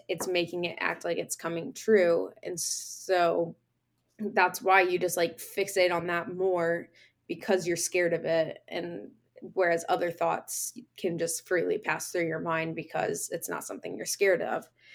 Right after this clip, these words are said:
So yeah, sorry, that was a little bit of a tangent, but so I was, I had my day planned. I told my roommate, like,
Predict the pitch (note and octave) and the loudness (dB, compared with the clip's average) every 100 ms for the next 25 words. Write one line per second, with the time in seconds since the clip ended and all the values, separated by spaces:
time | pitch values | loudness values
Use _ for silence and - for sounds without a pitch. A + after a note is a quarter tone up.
0 | - _ _ _ _ _ _ _ _ _ | -20 _ _ _ _ _ _ _ _ _
1 | - F3 - - - - F3+ - G3+ - | -4 -2 -2 -4 -2 -4 -2 -2 -2 -6
2 | - - F3+ F3 F3 D3+ - - F3+ D#3+ | -8 -6 -6 -4 -6 -6 -4 2 2 2
3 | - _ _ _ _ _ _ _ _ _ | -4 _ _ _ _ _ _ _ _ _
4 | _ _ - - G#3 G3 - G3 G3 G3+ | _ _ -4 8 8 8 6 6 8 8
5 | G3 G3 F#3 - F#3 G#3 A3 A3 A3 G#3+ | 8 6 2 0 2 8 8 8 2 -8
6 | - _ _ _ _ _ _ _ - - | -14 _ _ _ _ _ _ _ -8 4
7 | G#3+ G#3+ G3 F#3+ - F#3 F3+ F3 F3+ E3 | 4 8 6 6 4 4 4 2 -2 -6
8 | - _ _ _ _ F#3 F3 G3+ G3+ G3 | -16 _ _ _ _ 0 4 4 6 6
9 | F#3 F3+ F3+ F#3 F3 F3 F3+ F3+ F#3 - | 6 4 2 2 4 4 2 0 -2 -4